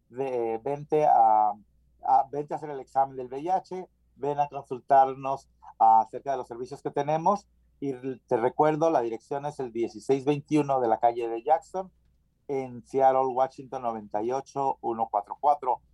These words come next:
Y tan sencillo, entra a la web y busca Entre Hermanos, y ahí te dice el teléfono y la dirección. Por cierto, el teléfono es el dos cero seis, tres dos dos, siete siete cero cero. Y les recordamos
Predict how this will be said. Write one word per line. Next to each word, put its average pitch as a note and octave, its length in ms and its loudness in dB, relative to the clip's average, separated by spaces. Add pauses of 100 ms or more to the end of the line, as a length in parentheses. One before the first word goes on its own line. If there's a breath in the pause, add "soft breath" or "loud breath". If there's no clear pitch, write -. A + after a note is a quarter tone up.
(140)
Y B2+ 60 -16
tan D3 180 -4
sencillo, E3+ 600 -4
entra D3+ 500 2
a B2+ 60 2
la B2+ 100 4
web D3 300 -8
y D3 80 -12
busca C#3 260 -12
Entre B2+ 180 -10
Hermanos, E3 420 2
y D3+ 40 -8
ahí B2 180 -6
te C3 120 -14
dice B2 260 -16
el A2 80 -20
teléfono F#3 680 -2 (300)
y A#2 120 -8
la A#2 80 0
dirección. A2+ 500 -4
Por G#2 160 -2
cierto, C#3 320 -2
el G#2+ 80 -10
teléfono A#2 400 -8
es A#2 120 -8
el A2+ 120 -6
dos A#2 160 -2
cero B2 160 -2
seis, D#3 380 -2 (580)
tres D3 220 2
dos D3 160 -2
dos, D#3 320 0
siete - 380 -10
siete - 280 -8
cero A2+ 260 -2
cero. G3 380 0 (480 loud breath)
Y D#3+ 200 2
les D#3+ 140 2
recordamos D3 760 2